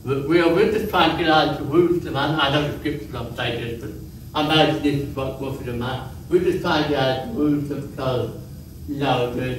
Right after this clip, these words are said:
the Sanhedrin is probably supposed to be on the head, uh, gonna get up the rest of the disciples, but, I mean, this probably going out through all the minds. All our hopes. Jesus begins to talk to him.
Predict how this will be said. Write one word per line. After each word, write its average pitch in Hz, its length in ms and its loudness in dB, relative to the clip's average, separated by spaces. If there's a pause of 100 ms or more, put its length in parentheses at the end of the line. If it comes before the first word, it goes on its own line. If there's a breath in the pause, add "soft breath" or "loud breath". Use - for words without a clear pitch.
the 123 240 -4
Sanhedrin 139 640 -2
is - 100 -10
probably 131 260 -6
supposed - 300 -8
to - 60 -14
be 135 120 -6
on 113 100 -4
the 110 80 -6
head, 120 480 -6
uh, - 960 -12
gonna 120 200 -4
get 123 140 -6
up 131 280 -4
the 101 40 -10
rest 117 300 -4
of - 80 -10
the 117 80 -8
disciples, - 640 -8 (100)
but, - 280 -8 (2000)
I 151 40 -10
mean, 175 140 -4
this - 180 -6
probably 160 380 2
going 165 220 2
out 165 260 -2
through 160 180 2
all 160 220 0
the 165 100 -4
minds. 160 640 -6 (1500)
All 151 200 -4
our 151 220 -4
hopes. - 280 -10 (1500)
Jesus 139 340 -8
begins 147 560 -10
to - 80 -16
talk 147 320 -4
to 160 80 -10
him. - 260 -10